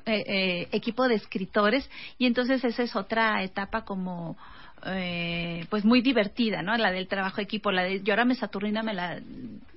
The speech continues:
chuté ahí yo solita durante estos años. La, los, estos dos guiones de comedia que estoy escribiendo, los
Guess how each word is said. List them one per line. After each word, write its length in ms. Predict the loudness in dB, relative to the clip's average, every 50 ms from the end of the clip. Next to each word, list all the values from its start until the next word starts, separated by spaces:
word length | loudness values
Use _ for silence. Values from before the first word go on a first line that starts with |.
| -18 -16 -12
chuté 320 | -6 -6 -6 -2 0 2 2
ahí 180 | 2 2 2 2
yo 100 | 0 -2
solita 440 | -2 -2 -4 -4 -4 -4 -4 -2 -2
durante 300 | -2 -2 -4 -4 -6 -6
estos 220 | -6 -4 -4 -2 2 2
años. 260 | 4 4 4 2 2 -4 -14 -18 -16 -16 -16 -18 -18 -14
La, 800 | -12 -10 -8 -6 -2 0 0 0 0 -2 -4 -4 -6 -8 -10 -8
los, 160 | -6 -6 -4 -2
estos 300 | -2 -2 0 0 0 2
dos 200 | 2 0 0 -2
guiones 440 | 0 2 2 2 4 4 2 0 0
de 100 | -4 -8 -6
comedia 380 | -4 -2 0 0 0 -2 -2
que 80 | -4 -6
estoy 160 | -8 -6 -6
escribiendo, 420 | -6 -6 -6 -8 -6 -2 0 0 0
los 180 | 0 0 -2